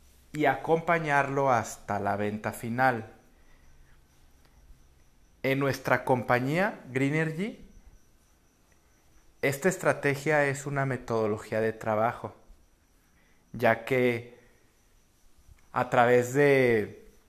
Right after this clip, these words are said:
estrategia en redes sociales atraemos posibles clientes o clientes potenciales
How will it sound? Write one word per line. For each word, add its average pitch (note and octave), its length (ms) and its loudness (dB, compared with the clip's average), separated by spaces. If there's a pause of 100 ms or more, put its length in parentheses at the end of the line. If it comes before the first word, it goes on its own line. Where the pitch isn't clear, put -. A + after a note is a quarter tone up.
(560)
estrategia B2+ 720 0
en A#2+ 140 0
redes B2 320 2
sociales A#2+ 800 -2 (840)
atraemos A#2 960 0 (1400)
posibles A#2+ 560 -2
clientes A2+ 720 -4
o B2 180 -4
clientes A2 420 -6
potenciales A#2 1040 0